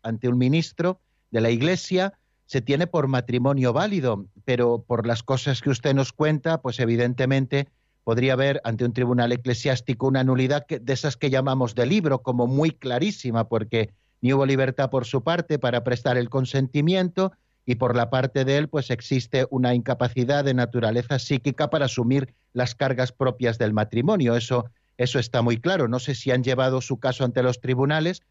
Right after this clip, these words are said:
pero lo más probable es que no hubiera ninguna dificultad para que un tribunal eclesiástico lo declarase nulo, que son los únicos competentes para poder hacerlo.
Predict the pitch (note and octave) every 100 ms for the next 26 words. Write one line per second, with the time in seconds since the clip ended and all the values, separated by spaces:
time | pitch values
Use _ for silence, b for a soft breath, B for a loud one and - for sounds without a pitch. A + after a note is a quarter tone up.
0 | _ _ _ - A#2+ A#2 A#2 B2+ - A#2+
1 | C3+ C3+ C#3 - C3 B2+ B2 C3 C3 C3
2 | B2 C3 B2+ B2+ C3+ C#3 C3+ C#3 D#3 C3+
3 | B2+ B2 - C3 B2+ B2+ C3 D3 B2+ C3+
4 | B2 - B2+ D#3 B2+ A#2 A#2 A2 A#2+ -
5 | C#3+ A#3+ E3 B2+ - A#2+ A#2+ A#2+ C#3+ B2+
6 | C#3 - B B B C3 B2 A#2+ B2+ B2+
7 | D3+ - B2 A#2 A2 A2 G#2+ - F3 C3
8 | G#2+